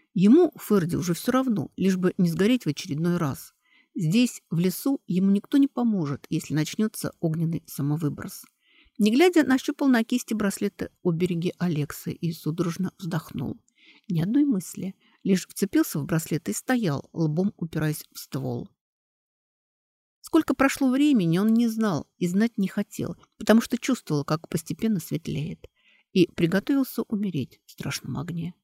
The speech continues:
Последняя попытка. Ты сейчас успокоишься и пойдёшь по дороге. Первому же встречному объяснишь, что ты гость в замке Девиндов, и тебя отведут к деду. А потом? Потом он вспомнил приключение с девушкой,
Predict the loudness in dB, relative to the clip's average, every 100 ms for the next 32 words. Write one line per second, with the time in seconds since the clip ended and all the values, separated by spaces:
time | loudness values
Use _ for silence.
0 | _ _ _ -12 -4 0 2 2 0 -4
1 | -8 -6 -8 _ _ _ 0 0 0 -4
2 | -10 -10 -10 -6 -6 -2 -2 -2 -4 -6
3 | -8 _ -4 0 0 -2 -10 -4 -4 -4
4 | -8 -14 _ _ _ _ _ 4 6 4
5 | 0 -2 -4 -4 -4 -2 -4 -2 -2 -4
6 | -4 -4 -6 -6 -2 -2 -2 0 -2 -6
7 | -12 -6 -2 -2 -4 -4 -4 -2 -4 -4
8 | -10 -14 -4 -4 -4 -6 -2 -2 -4 -8
9 | -8 -6 0 0 0 -8 -8 -12 -16 _
10 | _ _ _ -10 -6 -6 -2 -2 -4 _
11 | _ _ _ _ 0 2 6 6 4 2
12 | 4 4 4 0 -6 -2 -2 0 4 6
13 | 6 4 2 0 0 -4 -8 -8